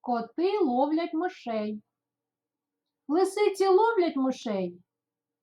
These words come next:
Лисиці ловлять мишей. Крокодил літає.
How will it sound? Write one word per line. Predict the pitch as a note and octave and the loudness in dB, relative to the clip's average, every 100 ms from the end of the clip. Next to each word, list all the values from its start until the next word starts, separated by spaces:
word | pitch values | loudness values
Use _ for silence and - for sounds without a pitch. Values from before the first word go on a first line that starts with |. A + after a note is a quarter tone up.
| _ _ _ _ _ _ _ _ _ _ _ _ _ _ _ _ _ _ _ _ | _ _ _ _ _ _ _ _ _ _ _ _ _ _ _ _ _ _ _ _
Лисиці | B3+ B3 - D#4+ G4+ G4 G#4+ | -4 -4 -2 -2 -2 -2 2
ловлять | F#4 C#4+ C4+ B3 A#3 | 4 4 4 2 -2
мишей. | A#3+ A#3 - A3+ G#3 G3 - _ _ _ _ _ | -2 -4 -6 -8 -6 -8 -14 _ _ _ _ _
Крокодил | - C4+ E4+ G#4 G4+ F#4+ F#4 D4 | -2 0 4 4 4 4 2 4
літає. | C#4+ F4+ - A4 A4+ A#3 F3+ D#3+ | 2 2 4 6 6 4 -4 -8